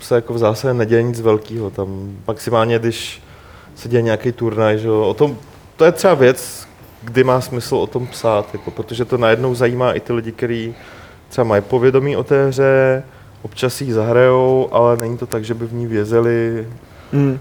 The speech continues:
Speaker 1: eh, x desítek hodin týdně, ale zajímá je, zajímá je to obecný dění, jo, což je třeba jeden, jako aspoň já to vnímám jako jeden z obecných úkolů,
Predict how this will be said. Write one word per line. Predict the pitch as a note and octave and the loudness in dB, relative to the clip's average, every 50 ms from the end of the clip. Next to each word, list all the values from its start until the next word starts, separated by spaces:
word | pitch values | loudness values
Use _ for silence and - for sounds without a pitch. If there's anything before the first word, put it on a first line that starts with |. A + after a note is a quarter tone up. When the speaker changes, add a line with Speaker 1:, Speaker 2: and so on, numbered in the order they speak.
| - - | -10 -10
Speaker 1:
eh, | - G2+ G#2+ G#2+ G#2+ A2 G#2+ G#2+ - - | -8 -6 -4 -2 -2 -2 -2 -2 -4 -6
x | - A2 | -8 -2
desítek | A2+ A#2+ A#2 - - A#2+ - B2 A2 | -2 -2 -2 -2 -6 -6 -6 -4 -4
hodin | A#2+ A#2 B2 A#2+ A#2+ | -4 -4 -4 -4 -4
týdně, | - A#2 G#2+ G2+ G#2+ A2+ A2+ A2+ A2+ - | -6 -8 -8 -6 -4 -2 -2 -2 -2 0
ale | - A2+ B2 A#2+ | 2 2 2 4
zajímá | A#2+ B2+ B2+ B2+ C#3 C#3 D3 C3+ C3+ C#3 | 4 4 2 2 2 2 2 2 2 2
je, | C#3 C3+ C3+ C3+ C3+ - - - | 2 2 0 -2 -4 -8 -14 -6
zajímá | - B2 B2+ B2+ C3 C3+ C3 | 0 2 2 4 4 4 2
je | C3+ | 2
to | B2+ D3+ - | 2 2 0
obecný | - B2 B2 B2+ - - D3+ D3+ C#3 | 0 0 -2 -4 -2 -4 -4 -4 -2
dění, | C3 C#3 C3+ C3 A2 G2 F#2 F2 F2 F2+ - | 0 -2 0 -2 -4 -6 -8 -8 -12 -8 -4
jo, | G2 G2+ G2 G#2+ A2+ A2 | -2 -2 0 -2 -2 -4
což | - B2+ A#2+ - - - - - - | -6 -10 -10 -10 -14 -14 -16 -14 -8
je | - - B2 | -6 -6 -6
třeba | G#2 - - B2+ B2+ B2 | -4 -4 -2 0 2 2
jeden, | B2 A#2+ B2 B2 B2 B2 A#2+ A#2+ B2 A#2+ - - - - - - - - | 4 4 2 0 -2 -4 -6 -8 -10 -12 -16 -20 -20 -20 -20 -16 -10 -10
jako | F2 - - - - | -8 -8 -4 -4 -4
aspoň | G#2+ - - A2 G#2+ | -4 -4 -6 -6 -4
já | G2 F#2 F#2+ | -2 -2 -2
to | - - | -2 -4
vnímám | A2+ A#2+ A#2+ A#2+ B2 A#2+ A#2 | -6 -6 -6 -4 -4 -4 -4
jako | A2+ A2+ - A2+ | -6 -4 -4 -4
jeden | A2+ A2+ A#2 | -4 -4 -6
z | A2+ - | -8 -10
obecných | - G#2+ A2 G#2+ - - A2 A2 A2 - - - | -8 -8 -8 -8 -8 -8 -8 -8 -10 -12 -14 -16
úkolů, | A2 - - B2 A2+ A2 G#2+ A2 A2 | -18 -10 -8 -6 -6 -4 -6 -6 -8